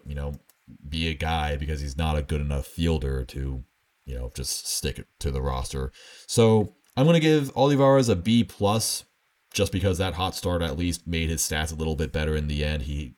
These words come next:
overall, like, his, his stats for the season look good. It was two eighty-two, uh, two eighty-six with a three thirty-three on base, one ten O P S plus. Still would like that to be a little bit better if he's gonna be, you know,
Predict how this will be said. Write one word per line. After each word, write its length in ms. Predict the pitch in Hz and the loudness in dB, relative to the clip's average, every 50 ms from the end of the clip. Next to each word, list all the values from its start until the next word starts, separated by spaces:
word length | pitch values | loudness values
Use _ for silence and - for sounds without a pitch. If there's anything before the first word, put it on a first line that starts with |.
| _ - | _ 0
overall, 560 | 107 123 117 113 113 110 110 107 90 82 82 - - - - | 0 2 2 4 4 4 4 4 2 0 -2 -4 -14 -10 -6
like, 100 | 95 95 | -4 -2
his, 200 | 107 104 87 - - - - - - - - - _ _ _ _ _ _ _ _ _ _ - | -2 -2 -2 -6 -12 -18 -20 -20 -20 -20 -20 -20 _ _ _ _ _ _ _ _ _ _ -6
his 200 | - 117 123 - | -2 0 0 4
stats 240 | - 233 254 262 247 | 6 6 6 6 4
for 100 | - 202 | 2 0
the 100 | 165 120 | 0 0
season 360 | - - 196 202 160 123 110 | 0 0 0 2 2 2 2
look 320 | 110 104 98 - 82 85 82 | 2 2 0 0 -6 -4 0
good. 300 | 120 151 123 82 73 78 | 4 4 4 4 2 0
It 120 | 78 78 | -4 -6
was 120 | 78 78 - | -6 -8 -6
two 240 | - - 127 120 | 0 2 2 4
eighty-two, 640 | 120 120 113 113 110 98 - 113 104 107 104 101 - - - | 4 4 2 2 0 0 0 0 0 0 0 -2 -6 -8 -10
uh, 80 | 90 82 | -8 -4
two 180 | - 135 156 170 | -2 0 2 2
eighty-six 500 | 165 165 147 - - 156 143 147 - - | 2 0 0 0 2 0 0 0 -2 -2
with 80 | - | -2
a 60 | 98 - | -2 -2
three 280 | _ - 123 131 131 | _ 0 2 2 2
thirty-three 460 | 127 - 127 123 120 - 117 120 113 | 2 2 0 0 0 0 2 4 4
on 140 | 113 110 104 | 4 4 2
base, 280 | 98 104 104 107 101 - _ - | 2 2 2 2 2 -2 _ 2
one 280 | - 113 123 135 139 123 | 4 4 4 4 2 -2
ten 320 | - - 135 139 131 101 | 0 0 2 2 4 2
O 120 | 104 107 104 | 2 0 0
P 200 | - - 117 110 | -2 -2 -2 0
S 140 | 92 - | -2 -2
plus. 500 | - _ - 131 117 85 85 87 - - _ _ _ _ _ _ _ _ _ - | -4 _ 2 4 4 4 2 -2 -4 -6 _ _ _ _ _ _ _ _ _ -10
Still 440 | - - - - 190 196 190 170 131 | -6 -4 -2 2 4 6 6 6 6
would 220 | 120 127 143 139 123 | 6 6 6 6 6
like 220 | 120 120 120 113 | 6 4 4 4
that 160 | 127 120 113 | 2 0 0
to 80 | - 95 | 0 -2
be 100 | 107 104 | 0 2
a 100 | 87 82 | 2 2
little 400 | 80 82 87 92 101 107 110 113 | 2 2 2 4 4 4 4 2
bit 160 | 120 117 104 | 0 -2 0
better 240 | 123 120 120 120 110 | 2 2 4 4 2
if 100 | 98 - | 2 0
he's 160 | 95 90 85 | -2 -6 -4
gonna 160 | - 92 90 85 | -4 -6 -6 -4
be, 380 | 87 85 82 82 80 80 82 _ _ _ _ | -4 -4 -2 -2 -4 -6 -8 _ _ _ _
you 100 | - 78 | -10 -10
know, 240 | 78 76 76 76 | -8 -8 -10 -12